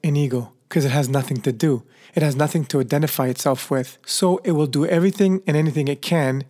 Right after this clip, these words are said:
to give itself a sense of identity, a purpose, a worry, some kind of task that it needs to fuel itself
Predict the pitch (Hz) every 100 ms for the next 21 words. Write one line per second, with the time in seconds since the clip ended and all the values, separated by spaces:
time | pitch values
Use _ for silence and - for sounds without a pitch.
0 | - - 139 147 - 170 156 - 156 135
1 | 156 - 156 143 135 131 151 156 143 131
2 | - 165 165 143 147 131 160 165 160 -
3 | - - 214 202 180 - - 143 131 -
4 | - 135 165 147 139 - - 131 131 _
5 | - - 202 196 135 - - 135 131 -